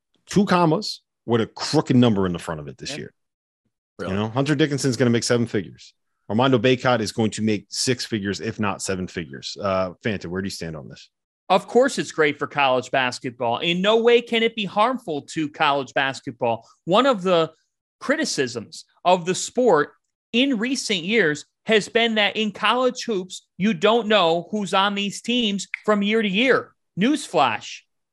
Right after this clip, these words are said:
Speaker 2: I actually think right now that you could say you have a better idea of who's on some of these basketball teams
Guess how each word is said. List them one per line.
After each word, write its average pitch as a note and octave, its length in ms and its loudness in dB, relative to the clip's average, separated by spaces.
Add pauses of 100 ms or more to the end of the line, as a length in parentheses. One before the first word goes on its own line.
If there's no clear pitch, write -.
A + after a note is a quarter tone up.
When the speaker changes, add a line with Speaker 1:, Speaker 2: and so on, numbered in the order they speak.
(260)
Speaker 2:
I C#4+ 200 4
actually E3+ 440 0
think F#3 280 -4
right F#3 240 4
now G3+ 260 2
that E3+ 220 -8
you A3+ 120 -6
could D#3+ 180 -8
say F3 400 2 (160)
you B3+ 160 2
have A#3 240 2
a D3 80 2
better G#3 380 2
idea F#3 440 0
of D#3 120 -6
who's G3 200 -10
on F3+ 140 -2
some F#3 180 -2
of F#3 60 -4
these E3+ 200 -6
basketball F3+ 640 0
teams G3 340 -8